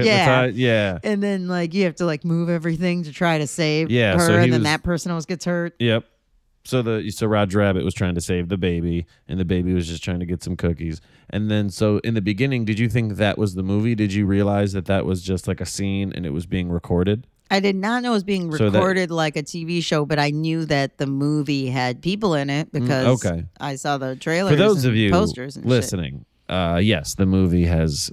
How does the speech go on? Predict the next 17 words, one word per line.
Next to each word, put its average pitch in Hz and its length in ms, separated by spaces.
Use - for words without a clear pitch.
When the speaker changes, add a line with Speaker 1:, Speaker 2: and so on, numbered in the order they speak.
Speaker 2:
cartoon 80 600
characters 80 720
living 87 280
in 82 100
a 82 60
world 78 400
with 80 180
humans. 76 480
Speaker 1:
They 254 200
all 170 180
Speaker 2:
And, 143 100
Speaker 1:
know. 127 360
Speaker 2:
and 85 240
I, 67 160
I 104 100
don't 180 120
know. 135 280